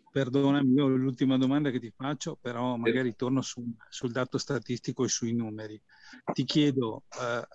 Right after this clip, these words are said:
Speaker 1: non ci hai detto ancora nulla sul fatto che sei tornato primo e che comunque hai conquistato questo titolo di campione d'inverno. Vabbè, ieri ci avevi già anticipato che non te ne fregava molto del, del titolo di campione d'inverno, però credo che sia anche una bella soddisfazione per te e per la,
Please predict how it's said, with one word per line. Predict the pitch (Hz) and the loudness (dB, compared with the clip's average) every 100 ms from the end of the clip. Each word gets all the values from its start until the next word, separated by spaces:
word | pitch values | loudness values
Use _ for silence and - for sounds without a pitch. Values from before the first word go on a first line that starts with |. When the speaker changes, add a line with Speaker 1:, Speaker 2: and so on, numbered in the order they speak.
| 127 | -2
Speaker 1:
non | 131 | 0
ci | - | 0
hai | 139 | 0
detto | 135 127 | 0 2
ancora | 127 - 139 127 | 0 0 0 4
nulla | 131 143 143 | 4 4 2
sul | - 120 | -2 -6
fatto | 123 120 123 | -6 -4 -4
che | 110 | -2
sei | 127 | -4
tornato | - 113 120 120 120 | -2 -4 -4 -6 -6
primo | 123 120 127 160 - | -2 0 2 2 -2
e | 135 | -4
che | 123 | -2
comunque | - 117 120 127 170 - | -2 0 0 0 -2 -4
hai | 127 117 | -8 -8
conquistato | - 117 - - 110 110 | -8 -8 -6 -6 -6 -4
questo | 123 113 - | -2 -4 -8
titolo | - 113 120 | -16 -2 0
di | 113 110 | 0 -2
campione | 117 110 123 113 | -6 -4 -4 -4
d'inverno. | 110 110 110 110 110 110 - - - - - | -6 -4 -4 -4 -6 -12 -14 -20 -20 -20 -4
Vabbè, | 139 139 131 120 | 0 2 0 -2
ieri | - 151 151 | 0 2 2
ci | - 127 | 0 0
avevi | 131 131 | 4 4
già | 123 135 | 2 0
anticipato | 127 - 131 131 143 | -2 -4 -4 -2 0
che | 127 | 0
non | 123 | -2
te | 120 | -4
ne | 113 | -6
fregava | - 120 127 117 | -6 -2 0 0
molto | 120 127 131 - | 2 2 2 0
del, | 110 117 | -4 -2
del | 117 113 | -4 -4
titolo | 113 - 120 | -6 -2 -2
di | 117 | -2
campione | 117 107 120 | -4 -2 0
d'inverno, | 120 120 113 107 | 0 0 -2 -4
però | 147 175 | 0 0
credo | 147 147 131 | 2 0 0
che | 117 | -2
sia | - 120 | -4 -6
anche | 117 123 | -4 -4
una | 110 | -4
bella | 120 117 | -2 -2
soddisfazione | - 113 - 110 - 156 143 | -4 -8 -8 -6 0 2 2
per | 120 - | -2 -2
te | 120 110 | -2 -2
e | |
per | - 117 | -2 -4
la, | 113 | -4